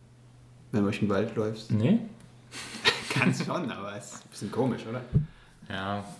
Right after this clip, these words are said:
Speaker 2: naja, wenn du das passende Outfit hast, geht's, glaub ich.
Speaker 1: Ja, aber dann endest du wie dieser Typ da letztens im Westerwald, <laughs> der sich da verschanzt hat, drei Tage.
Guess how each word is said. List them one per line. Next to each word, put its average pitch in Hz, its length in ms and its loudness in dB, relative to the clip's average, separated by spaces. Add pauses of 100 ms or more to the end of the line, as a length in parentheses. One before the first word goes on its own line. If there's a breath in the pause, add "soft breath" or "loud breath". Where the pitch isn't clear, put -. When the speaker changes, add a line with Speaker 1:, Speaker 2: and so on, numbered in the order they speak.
(120)
Speaker 2:
naja, 107 240 2
wenn 113 120 -2
du 113 40 0
das 110 80 -6
passende 127 280 0
Outfit 131 240 -2
hast, 120 160 -6
geht's, 117 160 -4
glaub 101 240 -4
ich. 104 160 -4
Speaker 1:
Ja, 113 60 4
aber 110 60 6
dann 110 80 0
endest 127 220 0
du 123 60 4
wie 127 60 2
dieser 120 200 4
Typ 131 240 -2
da 123 80 2
letztens 123 400 0
im 104 220 -2
Westerwald, 113 640 0
<laughs> - 0 -
der - 60 -2 (160)
sich 120 120 -2
da - 80 2
verschanzt 131 460 -2
hat, 110 180 -2
drei 101 80 -4
Tage. 107 420 -4